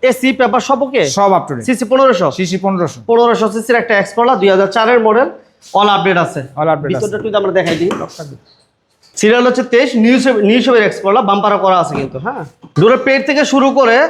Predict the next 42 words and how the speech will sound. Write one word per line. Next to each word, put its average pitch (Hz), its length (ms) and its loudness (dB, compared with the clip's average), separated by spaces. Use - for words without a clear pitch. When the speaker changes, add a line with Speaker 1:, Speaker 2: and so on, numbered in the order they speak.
Speaker 1:
এই 220 120 0
গাড়িটা 233 300 2
একদম 208 240 -2
ড্যাশবোর্ড 214 440 0
থেকে 226 180 0
শুরু 208 240 0
করে 214 360 2
এসি, 214 480 0
পেপার 202 380 -2
সবকিছু 269 500 -4
আলহামদুলিল্লাহ 185 480 0
ফুল 254 180 4
ফ্রেশ 233 300 2
কন্ডিশন, 240 640 0
কন্ডিশনে 233 360 0
আছে 233 220 -2
এবং 185 240 -2
সিটগুলো 214 460 0
দেখতে 208 220 -2
পাচ্ছেন 196 340 -2
অরিজিনাল 196 340 4
কন্ডিশনে 214 380 2
পাবেন। 220 300 2
ভিতরে 185 340 -2
যে 196 80 0
বেজ 185 240 2
ইন্টেরিয়র, 214 380 4
অটো 214 280 2
গিয়ার 175 260 2
এবং 180 120 0
সিএনজি 262 380 2
করা 233 240 2
আছে, 175 160 -2
তাই 220 120 2
না 277 80 2
ভাইয়া? 269 280 2
Speaker 2:
সিএনজি 220 260 2
করা 214 240 2
আছে। 143 200 -4
Speaker 1:
সিএনজি 208 300 -6
করা 208 240 2
আছে 208 180 -2